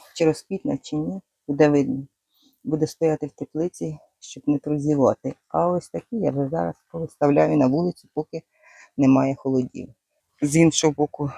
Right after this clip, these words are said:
теплиці також жоржини. Е, знову ж таки, добратися важко, тому що, е, ну, болото,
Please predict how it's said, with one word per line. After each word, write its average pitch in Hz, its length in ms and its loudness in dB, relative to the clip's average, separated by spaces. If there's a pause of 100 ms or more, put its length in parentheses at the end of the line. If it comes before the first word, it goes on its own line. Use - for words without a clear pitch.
(200)
теплиці 147 400 -2
також 151 420 0
жоржини. 214 720 4 (880)
Е, 180 380 2
знову 185 300 6
ж - 100 -8
таки, 175 240 -2
добратися 170 520 2
важко, 185 420 2 (100)
тому 160 200 4
що, - 260 0
е, - 1400 -12 (120)
ну, 226 140 6
болото, 147 460 4